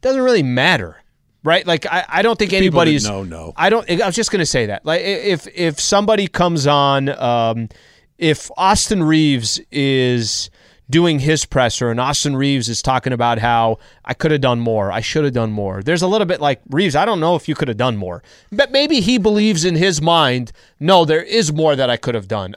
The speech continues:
Speaker 1: I, I, there were certain areas and
Speaker 2: I got a story for you.
Speaker 1: predicaments and experience that maybe I didn't have in my first playoff run."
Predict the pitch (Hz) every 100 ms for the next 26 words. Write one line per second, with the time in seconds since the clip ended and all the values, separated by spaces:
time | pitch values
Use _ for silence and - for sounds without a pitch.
0 | - 165 147 170 160 170 160 - 233 220
1 | 208 185 196 190 185 156 151 120 160 156
2 | 226 202 180 180 165 - - - _ 151
3 | 151 147 143 143 147 - 165 - - 214
4 | 208 196 180 - 127 160 175 170 160 156
5 | 160 156 139 156 156 156 139 - 156 -
6 | - 165 151 147 156 147 147